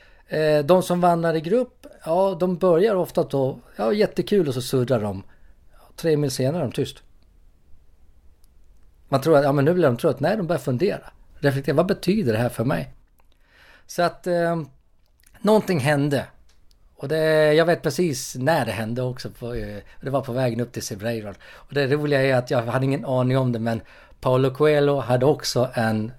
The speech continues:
episod på vägen upp till Cebreiron som han har beskrivit i sin bok. Han letade efter svärd, det gjorde inte jag. Jag var bara där för att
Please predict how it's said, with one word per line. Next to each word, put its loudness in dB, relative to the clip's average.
episod -4
på -12
vägen -2
upp -4
till -4
Cebreiron -4
som -6
han -2
har -6
beskrivit -6
i -6
sin -4
bok. -10
Han -2
letade 0
efter -8
svärd, -2
det 2
gjorde 0
inte -6
jag. -2
Jag 0
var 2
bara -2
där -4
för -8
att -6